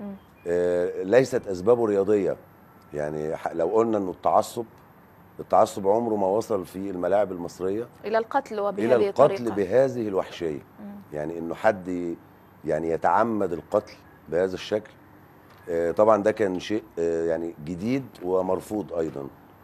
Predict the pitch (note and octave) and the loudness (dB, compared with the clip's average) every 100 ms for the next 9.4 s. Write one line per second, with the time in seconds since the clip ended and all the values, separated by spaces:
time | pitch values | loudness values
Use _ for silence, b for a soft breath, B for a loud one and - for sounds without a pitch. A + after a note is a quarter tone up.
0 | - - - E2+ F2+ G#2 C#3+ C3+ B2 C#3 | -20 -16 -4 0 2 4 2 0 4 6
1 | C#3 D3 C#3 G#2 G#2 G2 G2+ G2 F2+ F2 | 8 8 4 2 0 2 2 2 0 -2
2 | F2 - F#2 A2+ A#2+ A2+ - - - - | -2 -2 4 4 4 0 -8 -20 -20 -20
3 | - D#2+ E2 E2 - E2+ E2 E2 D#2+ F2+ | -8 -4 -4 -4 -8 -6 -4 -4 -2 0
4 | F2+ F2 A2+ B2+ B2 F#2 A2+ A#2 F#2+ - | 0 0 2 2 0 -2 -4 -4 -8 -2
5 | G#2+ A2 G2+ A2+ B2 C3 - - - - | 0 0 -4 -4 -4 -4 -10 -20 -20 -20
6 | - - G#2 A#2+ A#2+ F#2+ - G#2 B2+ - | -20 -8 -4 -4 -4 -6 -2 2 2 0
7 | F2+ F#2 A#2 A2+ G2+ A#2 G2 F#2+ F#2 G#2+ | 0 2 4 2 0 -4 -6 -6 -4 -4
8 | - - G#2 G#2+ B2+ B2+ - - _ _ | -6 -2 0 0 -6 -12 -20 -20 _ _
9 | D#2+ G2 G#2+ A2+ | 4 4 4 0